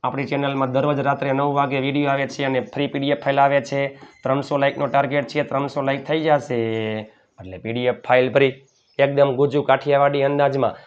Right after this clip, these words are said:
આપણી ચેનલમાં દરરોજ રાત્રે નવ વાગે વીડિયો, દરરોજ ત્રણ ક્વિઝ પોલ, દરરોજ ત્રણ શોર્ટ્સ આવે છે. Instagram-માં દરરોજ ત્રણ રીલ્સ આવે છે. અત્યારે આપણી ચેનલમાં સબસ્ક્રાઇબર તમે જોઈ, જોઈ લેજો, ઘણા બધા સબસ્ક્રાઇબર્સ થઈ ગયા છે. તમારા ઘરમાં રહેલા તમામ ફોનમાંથી ચેનલને સબસ્ક્રાઇબ કરી નાખજો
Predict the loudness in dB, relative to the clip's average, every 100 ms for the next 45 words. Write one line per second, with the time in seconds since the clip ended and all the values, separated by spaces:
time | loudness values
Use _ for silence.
0 | -6 -2 -2 0 2 2 2 2 2 2
1 | 2 0 2 2 2 2 2 0 -2 -2
2 | 0 2 0 0 0 -2 -2 -4 -4 -2
3 | -2 2 0 0 -2 -2 0 0 2 2
4 | 4 2 -2 -12 -14 -20 -10 -4 0 2
5 | 2 2 2 2 2 0 -2 -2 -2 -4
6 | 0 2 2 -2 -12 -20 _ _ _ _
7 | _ _ _ _ _ _ _ _ -2 4
8 | 6 8 6 4 2 2 4 4 2 0
9 | -8 -10 -14 _ _ _ _ -4 2 4
10 | 4 2 0 0 -2 -2 -10 2 4 6
11 | 4 0 0 2 0 0 -2 0 0 0
12 | 0 2 2 2 -4 -6 _ _ _ 0
13 | 2 2 2 2 4 6 4 4 2 2
14 | 2 2 0 2 0 -2 -2 0 2 4
15 | 4 2 0 -4 -2 -4 -2 -2 0 0
16 | 0 -2